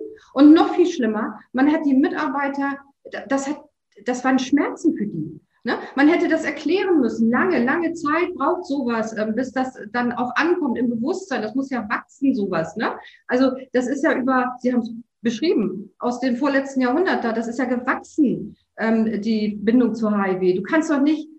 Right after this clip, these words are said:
innerhalb von drei oder vier Monaten, noch nicht mal in einem Jahr sagen, „Bäm, du bist jetzt nicht mehr H I W, du bist jetzt Vattenfall.“ Und das war ein, glaube ich, das war der größte Fehler,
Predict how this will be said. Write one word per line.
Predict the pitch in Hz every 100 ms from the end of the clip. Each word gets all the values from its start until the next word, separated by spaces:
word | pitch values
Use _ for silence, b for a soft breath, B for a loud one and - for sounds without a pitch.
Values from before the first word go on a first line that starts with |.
| _ -
innerhalb | 285 294 277
von | 285
drei | 240 262 -
oder | 269 269
vier | 247
Monaten, | 247 349 262 226
noch | 226 240
nicht | 269
mal | 269 226
in | 240
einem | 226 220
Jahr | 233 294
sagen, | 277 277 269 269 277 - _ _ _ -
„Bäm, | 254 285 269
du | 233
bist | 247 -
jetzt | 269 277
nicht | 262
mehr | 254 247
H |
I | 233
W, | 254
du |
bist | 233 240
jetzt | 240 220
Vattenfall.“ | 233 190 185 156 156 151 - b b b
Und | 240 247
das | 294 - -
war | 302 302
ein, | 269 277 277 - 226
glaube | 247 269 277
ich, | 262
das | 240 247
war | 254
der | 254
größte | 247 285 381 -
Fehler, | - 294 254 226 -